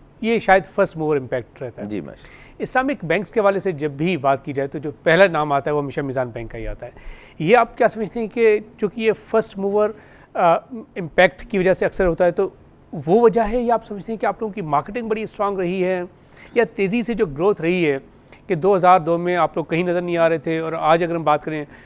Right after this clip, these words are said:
Speaker 1: तो पाकिस्तान के इस वक्त अगर हम बात करें तो वन फ़ोर्टी थ्री सिटीज़ में आप लोगों की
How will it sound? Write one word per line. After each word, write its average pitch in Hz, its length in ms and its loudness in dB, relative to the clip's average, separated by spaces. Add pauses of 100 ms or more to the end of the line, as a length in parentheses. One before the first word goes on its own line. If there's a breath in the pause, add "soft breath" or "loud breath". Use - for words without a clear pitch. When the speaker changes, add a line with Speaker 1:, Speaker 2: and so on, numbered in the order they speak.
(220 loud breath)
Speaker 1:
तो 160 100 0
पाकिस्तान 165 640 2 (100)
के 170 80 0
इस - 280 -4
वक्त 170 100 -4
अगर 160 140 0
हम 147 100 -2
बात 147 140 2
करें 156 140 -6
तो 160 80 -6
वन 160 200 -6
फ़ोर्टी 156 260 -8
थ्री 165 220 -8
सिटीज़ 147 360 -6
में 151 100 -4
आप 143 160 -4
लोगों 139 120 -8
की 151 180 -10